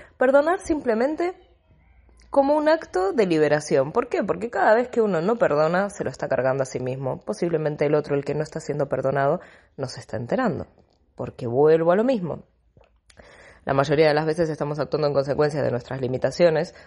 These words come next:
o de nuestros propios traumas y no somos conscientes de que el otro puede estar personalizando aquello que hacemos.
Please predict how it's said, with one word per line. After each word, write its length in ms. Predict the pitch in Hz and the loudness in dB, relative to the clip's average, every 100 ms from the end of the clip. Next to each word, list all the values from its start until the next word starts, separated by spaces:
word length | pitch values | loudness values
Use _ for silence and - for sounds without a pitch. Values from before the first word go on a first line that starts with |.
| _ | _
o 80 | - | 0
de 60 | 175 | 0
nuestros 260 | 170 151 | 0 -4
propios 340 | - 208 214 208 | -4 -2 -2 2
traumas 320 | 208 208 - | 2 2 -4
y 40 | - | -8
no 60 | |
somos 220 | - 139 - | -6 -6 -4
conscientes 560 | 131 131 139 139 143 - - _ | -6 -2 -2 0 -4 -4 -20 _
de 320 | 151 139 147 | -8 0 0
que 200 | 147 143 | 2 2
el 100 | 139 | 4
otro 400 | 143 143 151 147 - | 4 2 -2 -2 2
puede 180 | 180 | 2
estar 240 | - 139 127 | 2 -2 -2
personalizando 720 | 123 - 127 127 131 120 127 | -4 -4 -6 -6 -4 -4 -4
aquello 260 | - - - | -6 -8 -8
que 60 | |
hacemos. 520 | - - - - - | -8 -12 -18 -20 -20